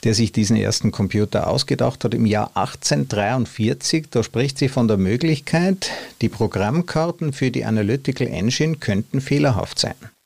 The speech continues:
Sie schreibt, dass ebenso ein Analyseprozess durchgeführt worden sein muss, um die analytische Maschine mit den notwendigen operativen Daten zu versorgen und dass darin auch eine mögliche Fehlerquelle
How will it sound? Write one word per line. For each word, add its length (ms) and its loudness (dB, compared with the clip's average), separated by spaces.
Sie 160 2
schreibt, 560 0
dass 160 2
ebenso 440 2
ein 200 2
Analyseprozess 1080 2
durchgeführt 800 0
worden 460 4
sein 300 2
muss, 360 4
um 280 2
die 140 2
analytische 760 2
Maschine 540 2
mit 200 4
den 140 2
notwendigen 580 0
operativen 840 0
Daten 440 0
zu 160 0
versorgen 680 2
und 180 0
dass 200 0
darin 440 2
auch 240 0
eine 220 0
mögliche 680 0
Fehlerquelle 680 0